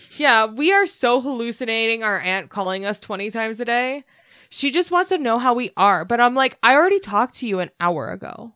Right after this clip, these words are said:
Speaker 1: Right. They're hallucinating that she's calling every day. They're just
Speaker 2: Yeah.
Speaker 1: like,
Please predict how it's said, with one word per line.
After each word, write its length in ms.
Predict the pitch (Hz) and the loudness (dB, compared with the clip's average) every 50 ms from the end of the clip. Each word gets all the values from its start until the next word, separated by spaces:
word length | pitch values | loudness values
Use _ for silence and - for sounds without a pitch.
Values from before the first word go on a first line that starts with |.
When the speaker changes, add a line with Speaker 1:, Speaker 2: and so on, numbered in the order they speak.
| _ _ _ | _ _ _
Speaker 1:
Right. 460 | - 190 208 226 202 160 - - - _ _ _ _ _ _ _ _ _ _ | -20 -10 -6 -6 -6 -6 -8 -14 -20 _ _ _ _ _ _ _ _ _ _
They're 280 | 214 233 226 226 254 233 | -10 -6 -6 -6 -6 -6
hallucinating 760 | 240 240 254 311 311 - 208 165 127 113 120 - - 180 190 | -8 -8 -8 -8 -8 -10 -12 -12 -12 -14 -14 -14 -16 -16 -16
that 140 | 170 175 | -14 -14
she's 160 | - 185 175 - | -14 -14 -14 -12
calling 340 | - 269 277 254 185 175 | -10 -8 -8 -6 -6 -8
every 180 | 170 160 156 156 | -8 -8 -8 -10
day. 180 | 147 147 160 170 | -10 -12 -14 -14
They're 180 | 208 226 240 | -12 -12 -12
just 140 | 233 269 240 | -10 -8 -4
Speaker 2:
Yeah. 120 | 254 - | -4 -4
Speaker 1:
like, 160 | - 277 - | -4 -4 -8